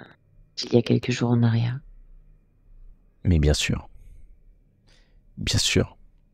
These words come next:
Speaker 1: Et je la pointe du doigt, me retourne vers cet homme qui est venu me chercher et lui dis, « Celle-là, elle est pour moi. »
Speaker 2: Il, euh,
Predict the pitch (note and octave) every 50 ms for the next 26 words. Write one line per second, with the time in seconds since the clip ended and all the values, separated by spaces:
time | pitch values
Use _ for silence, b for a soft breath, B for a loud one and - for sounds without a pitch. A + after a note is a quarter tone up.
0 | _ _ _ _ _ _ _ _ _ _ _ _ _ _ C#3+ C3+ B2 B2 B2+ A#2+
1 | A#2 A2 - - - D#3 D#3+ D#3 - D#3 C#3+ C3+ B2+ B2+ - C3 A#2+ A#2+ B2+ C3
2 | C#3 D3 D3+ D3 C3+ B2+ B2 A#2+ A#2 A#2+ A#2+ - - - D3 C#3 - - B2 A#2+
3 | - - - B2 A#2+ - - B2 B2+ B2+ B2 - - - B2+ A#2 A2+ A2+ A2+ A2
4 | A2 A2+ - - A#2 A2+ A2+ A#2+ A#2 A2+ A2+ - A#2 - - - - D3 C#3+ C3+
5 | C3+ B2+ B2 A#2 A2+ A#2 A#2 - - - B2 A#2+ A#2+ A#2+ A#2 A2+ - - B2 A#2+
6 | A#2 A#2+ A#2 A#2 A#2 A#2 A#2 - - - B2 A#2 A#2+ A#2+ - - A2+ A2+ A2+ A2
7 | G#2+ - - _ _ _ _ _ _ _ _ _ _ _ _ _ _ _ _ _
8 | _ _ _ _ _ _ _ _ _ _ - - E2+ E2+ F2 E2 E2 E2+ E2 E2
9 | D#2+ D#2 C#2+